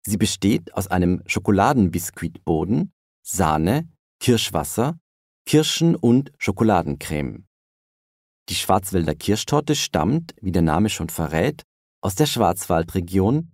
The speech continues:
im Südwesten Deutschlands. Nummer vier ist ein weiterer traditioneller Kuchen, der Bienenstich.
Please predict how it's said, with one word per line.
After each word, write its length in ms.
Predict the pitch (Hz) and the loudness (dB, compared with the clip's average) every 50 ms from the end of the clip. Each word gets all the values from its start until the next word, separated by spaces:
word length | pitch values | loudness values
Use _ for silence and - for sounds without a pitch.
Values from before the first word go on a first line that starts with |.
| _ | _
im 180 | - 160 165 156 | 2 4 4 4
Südwesten 640 | 127 131 156 156 - 165 147 - - - - 120 104 | 4 0 -2 -2 -2 -4 -4 -4 -4 -2 -2 0 0
Deutschlands. 760 | - 78 73 - - - - 65 62 - - - - - - _ _ _ _ _ _ _ _ _ _ _ _ _ _ _ _ _ _ _ _ _ _ _ | 0 -2 -2 -4 -8 -8 -8 -8 -8 -8 -12 -12 -14 -14 -16 _ _ _ _ _ _ _ _ _ _ _ _ _ _ _ _ _ _ _ _ _ _ _
Nummer 280 | - 117 127 143 156 165 | 4 4 6 6 6 4
vier 580 | 165 - 185 175 117 92 87 110 143 160 - - _ | 2 0 2 4 4 6 6 4 2 0 -2 -6 _
ist 200 | - - - - | -8 -8 -4 -2
ein 200 | - 95 95 85 | 2 2 2 4
weiterer 640 | 82 87 82 101 - 156 147 139 156 151 147 143 - | 4 2 2 2 2 2 2 2 2 2 2 0 -2
traditioneller 640 | - - - 135 151 147 - 127 117 104 101 101 | -4 -2 -2 -2 -2 -2 0 2 4 4 4 2
Kuchen, 580 | 95 95 - - 82 71 - - 57 50 - - _ _ _ _ _ _ _ _ _ - | 0 -4 -8 -10 -10 -10 -10 -10 -12 -12 -12 -16 _ _ _ _ _ _ _ _ _ -2
der 120 | - 85 | -2 -2
Bienenstich. 840 | - - 101 123 127 98 78 73 - - - 65 - - - - - | 0 2 4 6 6 6 4 2 -2 -6 -8 -8 -10 -12 -16 -18 -20